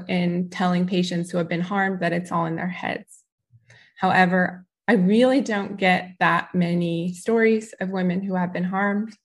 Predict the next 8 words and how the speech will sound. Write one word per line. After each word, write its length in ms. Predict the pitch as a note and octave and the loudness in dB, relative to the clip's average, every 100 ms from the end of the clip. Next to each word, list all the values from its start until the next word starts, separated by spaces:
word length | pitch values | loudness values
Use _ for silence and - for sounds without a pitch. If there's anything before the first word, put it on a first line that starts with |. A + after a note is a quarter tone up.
| _ _ _ _ _ - | _ _ _ _ _ -2
It 160 | G3+ | 0
may 360 | G3 G3 G3 G3+ | 2 2 2 2
be 440 | G3 F#3+ F#3+ F#3+ | 0 0 2 2
that 520 | F3+ F3+ F3 F3 F#3 - _ _ _ - | 2 2 4 2 -2 -10 _ _ _ 2
those 240 | F#3 F3+ | 2 2
women 320 | F3+ F3 F3 | 0 0 0
just 240 | F3 F3+ - | -2 -4 -4
don't 220 | E3 | -6